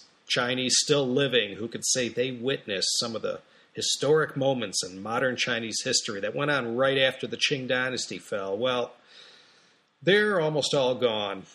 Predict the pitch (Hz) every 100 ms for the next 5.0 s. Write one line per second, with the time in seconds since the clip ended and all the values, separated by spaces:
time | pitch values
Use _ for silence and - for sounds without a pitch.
0 | - 123 147 147 139 - 110 104 101 -
1 | 101 101 _ _ _ _ _ _ _ _
2 | _ _ - 127 175 170 156 165 139 -
3 | 151 131 110 104 98 101 117 101 95 -
4 | 135 120 - - 120 101 95 95 98 98